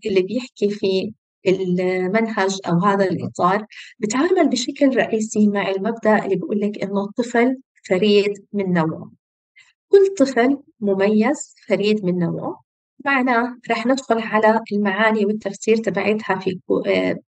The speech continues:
بتفسير رح نيجي على نفسر هاي المبادئ بالتفصيل ونشوف كيف تطبيقاتها في البيئة وكيف تطبيقاتها في داخل الغرفة الصفية. البي-، المبدأ الثاني عندنا العلاقات الإيجابية.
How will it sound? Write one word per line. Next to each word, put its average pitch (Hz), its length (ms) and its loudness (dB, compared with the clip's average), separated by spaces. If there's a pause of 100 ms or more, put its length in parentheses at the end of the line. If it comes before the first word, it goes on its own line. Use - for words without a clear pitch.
(160)
بتفسير 208 680 0
رح 185 160 -8
نيجي 202 220 -2
على 180 300 2 (240)
نفسر 202 380 0 (380)
هاي 226 280 4
المبادئ 190 480 2
بالتفصيل 202 720 0
ونشوف 254 400 0
كيف 247 220 -2
تطبيقاتها 214 800 0
في 175 120 -6
البيئة 196 440 0
وكيف 202 240 -4
تطبيقاتها 196 680 0
في 175 120 -2
داخل 180 360 0
الغرفة 175 380 0
الصفية. - 640 -4 (600)
البي-، 220 220 2
المبدأ 330 540 0
الثاني 302 360 0
عندنا 294 300 -4 (320)
العلاقات 220 680 0 (400)
الإيجابية. 175 800 -4